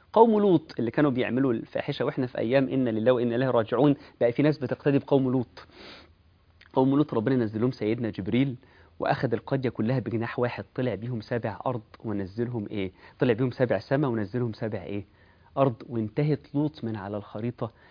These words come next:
لما وقفوا قدام الجبار وعصوا الجبار. لازم يا جماعة نخاف، ولازم نعرف إن ربنا، آه، آه، عظيم، وإن ربنا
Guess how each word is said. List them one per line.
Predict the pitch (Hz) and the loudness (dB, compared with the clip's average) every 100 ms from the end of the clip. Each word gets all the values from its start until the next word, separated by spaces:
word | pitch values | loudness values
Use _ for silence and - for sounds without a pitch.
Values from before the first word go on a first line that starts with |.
| - - | -20 -8
لما | 117 110 | -4 -4
وقفوا | 107 123 - - | -6 -8 -8 -12
قدام | 104 104 117 | -10 -8 -8
الجبار | 110 110 98 104 120 | -8 -10 -12 -10 -8
وعصوا | 107 90 113 - | -8 -12 -14 -16
الجبار. | 87 101 - - - - _ _ - - - - - _ - | -18 -20 -20 -20 -20 -20 _ _ -20 -20 -20 -20 -20 _ -10
لازم | 165 151 | -8 -6
يا | 123 139 | -10 -10
جماعة | 131 | -10
نخاف، | 135 - 110 - - _ | -10 -8 -12 -12 -20 _
ولازم | 127 139 123 | -14 -12 -8
نعرف | 135 156 127 - - - _ | -8 -8 -10 -12 -20 -20 _
إن | 135 123 | -8 -6
ربنا، | 117 113 139 156 - _ - - _ _ | -6 -6 -2 -2 -2 _ -20 -20 _ _
آه، | 131 - | -10 -8
آه، | 127 120 - | -8 -8 -10
عظيم، | - 131 147 147 123 110 - _ _ _ - | -8 -4 -2 -2 -2 -6 -14 _ _ _ -4
وإن | 131 | -2
ربنا | 123 117 123 | -2 -2 0